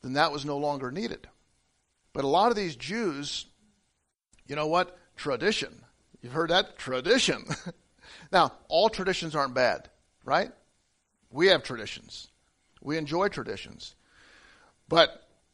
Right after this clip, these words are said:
all tradition is not truth. So just because you've done it always this way before does not make it right.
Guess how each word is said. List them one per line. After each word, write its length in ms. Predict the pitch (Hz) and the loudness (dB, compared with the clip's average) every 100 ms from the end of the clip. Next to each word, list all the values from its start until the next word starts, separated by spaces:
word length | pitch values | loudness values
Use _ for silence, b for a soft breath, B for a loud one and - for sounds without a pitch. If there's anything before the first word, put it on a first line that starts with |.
| _ _ | _ _
all 200 | 151 196 | 2 2
tradition 400 | - 180 185 165 | 2 0 0 0
is 100 | 139 | -4
not 200 | 135 113 | -2 -2
truth. 500 | - 233 - - - _ _ _ _ _ _ _ _ _ _ | -4 -8 -8 -12 -20 _ _ _ _ _ _ _ _ _ _
So 180 | 170 156 | 2 2
just 200 | 208 214 | 2 -2
because 320 | 233 208 147 | 2 2 2
you've 260 | 208 147 123 | -4 -6 0
done 320 | 151 196 214 | 4 4 4
it 120 | 220 | 0
always 500 | - 160 180 202 190 | 2 2 4 4 2
this 220 | 147 185 151 | 0 -2 2
way 200 | 160 175 | 2 4
before 600 | 135 - 151 185 226 - | 0 -4 -2 -2 -4 -6
does 120 | 139 | -4
not 180 | 143 139 | 0 0
make 140 | 139 | -2
it 80 | 131 | -4
right. 440 | 107 127 220 - | 0 0 0 -4